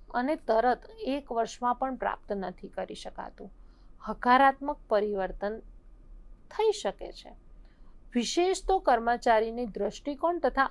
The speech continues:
અભિગમમાં, પરંતુ આવા પરિવર્તનો આ પ્રક્રિયામાં ઝડપથી લાવવા જોઈએ. ત્યારબાદ છે પ્રક્રિયાત્મક અડચણ. ક્યારેક ક્યારેક એવું થાય કે પ્રક્રિયા માત્ર નિર્ણયને સ્થગિત કરવા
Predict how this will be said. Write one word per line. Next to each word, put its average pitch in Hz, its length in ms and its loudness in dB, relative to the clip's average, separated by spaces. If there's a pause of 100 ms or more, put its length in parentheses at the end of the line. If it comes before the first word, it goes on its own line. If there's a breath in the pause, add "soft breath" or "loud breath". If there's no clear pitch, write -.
અભિગમમાં, 202 680 -6 (960)
પરંતુ 269 340 6
આવા 220 480 4
પરિવર્તનો 202 1040 0 (100)
આ 214 140 -6
પ્રક્રિયામાં 202 800 -4 (380)
ઝડપથી 240 600 -2 (260)
લાવવા 185 420 -2
જોઈએ. - 440 -14 (1040 soft breath)
ત્યારબાદ 202 380 8
છે 370 220 -4 (200)
પ્રક્રિયાત્મક 220 1000 -2 (140)
અડચણ. - 400 -10 (920 soft breath)
ક્યારેક 415 320 10
ક્યારેક 427 280 2
એવું 254 200 6
થાય - 340 -2
કે 392 140 0
પ્રક્રિયા 311 600 0
માત્ર 359 400 -2
નિર્ણયને 240 540 0
સ્થગિત 233 520 -6
કરવા 247 440 4